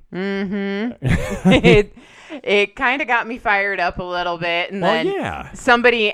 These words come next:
Speaker 1: actually said what we were thinking, and then all of a sudden
Speaker 2: Got
Speaker 1: everybody's
Speaker 2: attacked.
Speaker 1: got attacked. Just, "Sit down, Karen." No. Come on.
Speaker 2: Yeah, that is not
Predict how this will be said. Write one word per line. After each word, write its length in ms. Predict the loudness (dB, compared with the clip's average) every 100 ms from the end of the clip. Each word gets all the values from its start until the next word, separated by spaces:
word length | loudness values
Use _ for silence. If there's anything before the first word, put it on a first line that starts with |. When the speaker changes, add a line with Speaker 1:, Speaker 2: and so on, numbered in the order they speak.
| 2
Speaker 1:
actually 560 | 0 -2 -2 -2 -2
said 400 | -4 2 4 4
what 200 | 2 -2
we 180 | -2 2
were 200 | 4 4
thinking, 680 | 2 0 0 -2 -4 -4 -6 -2
and 220 | 0 2
then 200 | 2 2 4
all 200 | 4 4
of 80 | 2
a 80 | 0
sudden 340 | 4 4 2
Speaker 2:
Got 140 | -2 0
Speaker 1:
everybody's 600 | 2 4 2 0 -4 -8
Speaker 2:
attacked. 280 | -16 -16 -4
Speaker 1:
got 340 | 2 4 4
attacked. 760 | 0 -6 -6 -2 0 0 _ -10
Just, 260 | -6 -6 _ _ _
"Sit 300 | -6 -6 2
down, 340 | 2 2 -4
Karen." 440 | -6 -2 -2 -2 -6 _ _ _ _ -4
No. 600 | 2 6 6 6 2 -10 -16 _ _ _
Come 160 | 0
on. 420 | 2 2 0 -6 -18 _ -8
Speaker 2:
Yeah, 200 | -6 -6 -12 _
that 280 | -4 0 2
is 180 | 0 2
not 480 | 2 2 2 0 -4